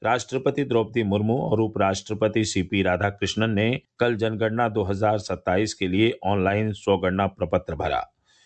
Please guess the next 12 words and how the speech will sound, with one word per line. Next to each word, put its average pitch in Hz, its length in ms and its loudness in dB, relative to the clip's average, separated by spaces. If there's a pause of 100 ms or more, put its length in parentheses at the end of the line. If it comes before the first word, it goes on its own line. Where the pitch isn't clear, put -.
(160)
उन्होंने 147 440 0
देशवासियों 113 760 0
को 110 180 0 (360)
आधिकारिक 113 560 0 (180)
वेब 110 180 2 (120)
पोर्टल 117 440 2 (300)
एसई 120 440 -2
डॉट 110 340 0
सेंसर 107 460 -2
डॉट 104 340 0
जीओवी 107 380 0
डॉट 110 360 0